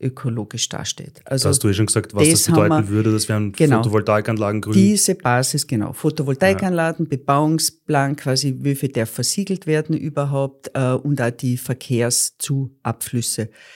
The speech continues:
Speaker 1: Auf das haben wir, diese Basis haben wir nur in der letzten Regierung gelegt, ja.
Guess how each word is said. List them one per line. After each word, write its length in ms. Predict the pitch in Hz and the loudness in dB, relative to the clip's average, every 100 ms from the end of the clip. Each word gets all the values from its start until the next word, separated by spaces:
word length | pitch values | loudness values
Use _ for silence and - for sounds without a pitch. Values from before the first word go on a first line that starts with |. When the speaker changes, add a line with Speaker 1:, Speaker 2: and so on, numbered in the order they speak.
| - _ _ _ _ - | -20 _ _ _ _ -4
Speaker 1:
Auf 200 | 135 - - | -2 -2 0
das 340 | 113 156 - | 0 2 2
haben 320 | 143 127 151 | 0 2 0
wir, 220 | 143 143 143 - - | 2 0 -2 -4 0
diese 240 | 190 196 | 2 2
Basis 440 | 196 127 147 156 | 0 0 0 0
haben 140 | 147 143 | 2 2
wir 160 | 139 | 0
nur 100 | 143 | 0
in 60 | 135 | 0
der 100 | 131 | -2
letzten 360 | 120 113 - 135 | -4 -4 -4 -4
Regierung 500 | 131 127 120 123 117 | -4 -6 -4 -4 -4
gelegt, 440 | 110 - - - | -6 -8 -12 -6
ja. 160 | 113 | -6